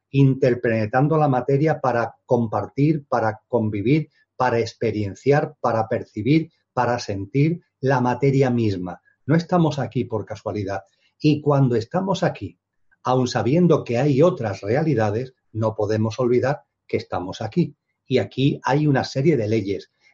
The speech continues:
Y aquí, además, nuestra alma, nuestra alma, que es el vehículo que utiliza el espíritu en su interpenetración con la materia,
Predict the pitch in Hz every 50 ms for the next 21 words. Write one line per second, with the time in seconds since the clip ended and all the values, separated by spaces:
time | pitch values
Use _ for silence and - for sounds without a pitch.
0 | _ _ 131 127 113 107 - - 143 165 160 165 147 143 160 160 139 147 135 123
1 | 117 120 110 107 - _ 113 107 110 127 156 185 180 151 120 110 117 135 143 -
2 | 107 104 98 95 - - - 95 101 131 165 147 113 113 139 143 - _ _ _
3 | _ _ 120 110 - 151 131 120 101 104 127 175 175 - - 123 113 107 113 113
4 | 107 - 104 123 127 - 123 107 - - - - _ 151 160 139 127 107 - 123
5 | 123 - _ _ _ _ _ _ _ _ 123 123 120 110 - - 123 120 117 110
6 | 117 110 110 117 110 107 107 107 104 - - - 139 160 - 120 107 104 90 92
7 | 95 - 135 139 131 120 120 127